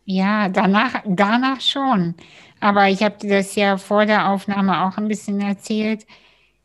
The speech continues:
Vier Jahre hat das bei mir echt gedauert, ne?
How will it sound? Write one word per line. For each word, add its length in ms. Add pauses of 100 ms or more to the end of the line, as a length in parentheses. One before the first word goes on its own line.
(640)
Vier 440
Jahre 540
hat 140
das 120
bei 160
mir 160
echt 280
gedauert, 560
ne? 180